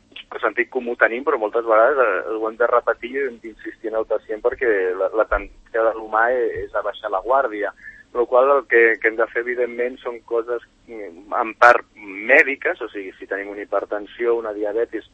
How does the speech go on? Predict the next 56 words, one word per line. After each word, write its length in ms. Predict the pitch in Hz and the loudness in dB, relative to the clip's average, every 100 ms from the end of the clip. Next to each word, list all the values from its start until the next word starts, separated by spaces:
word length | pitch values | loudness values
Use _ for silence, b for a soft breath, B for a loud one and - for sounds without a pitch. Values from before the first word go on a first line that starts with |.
| - | 0
s'ha 140 | 104 | 2
d'haver 140 | 107 104 | 2 0
un 60 | 98 | -4
control 320 | 104 104 104 | -4 -2 0
mèdic, 300 | 120 147 147 | 0 -2 -6
això 140 | 127 98 | -8 -10
és 80 | 101 | -8
innegable, 560 | 104 110 123 - 143 180 B B B B | -6 2 2 2 -4 -4 B B B B
però 140 | 120 120 | 2 4
moltes 300 | 120 131 123 | 4 2 4
vegades 300 | 123 143 - | 4 4 -4
no 240 | 127 123 127 | -4 -2 2
tot 160 | 123 120 - | 2 0 -2
podem 560 | 123 117 117 120 120 113 - | 2 2 2 -8 -4 -4 -2
solucionar-ho 560 | 117 113 - 110 107 | -4 -4 -4 0 0
amb 80 | 107 | 0
medicació, 460 | 104 107 101 - 135 | -2 0 -2 0 0
hem 80 | 120 | 2
de 60 | 107 | 0
tenir 160 | 107 | -4
uns 140 | 107 107 | -2 -2
hàbits 240 | 107 110 | -2 -2
de 120 | 107 107 | -2 -2
vida 180 | 107 104 | -2 -4
saludables, 600 | 113 120 135 156 156 156 120 | -4 -4 0 0 0 -4 -4
en 80 | 101 | -4
tant 160 | 104 104 | -6 -6
en 140 | 104 | -12
quant 320 | - 110 107 104 B B B B | 0 2 2 -2 B B B B
una 160 | 120 113 | -2 0
dieta 320 | 107 107 107 | 2 0 0
correcta, 560 | - 127 151 160 - 170 | -2 2 4 4 4 2
i 140 | 120 | 2
això 220 | 104 110 98 | 0 -2 -4
està 180 | - | -2
més 240 | 107 107 - | -2 -2 -2
que 160 | 113 | -2
demostrat 460 | 104 104 101 113 110 | -2 -6 -6 -6 -2
que 80 | 104 | 0
la 140 | 98 98 | 0 0
dieta 320 | 104 101 101 | -4 -4 -6
mediterrània, 540 | 101 101 104 127 131 | -8 -4 -2 -2 -4
que 80 | 101 | -6
teòricament 560 | - 101 107 107 120 131 | -2 -2 -2 -6 -6 -8
és 80 | 104 | -6
la 140 | 101 | -4
que 80 | 101 | -4
hauríem 240 | 104 101 | -4 -4
de 140 | 104 98 | -4 -4
fer 140 | 120 120 | -2 -2
els 240 | 101 - | -4 -6
que 80 | 101 | -6
vivim 320 | 98 101 101 | -6 -8 -10
en, 140 | 98 98 | -10 -10
en 320 | 90 101 98 | -10 -8 -6
aquesta 460 | 104 - 107 101 | -6 -4 -2 0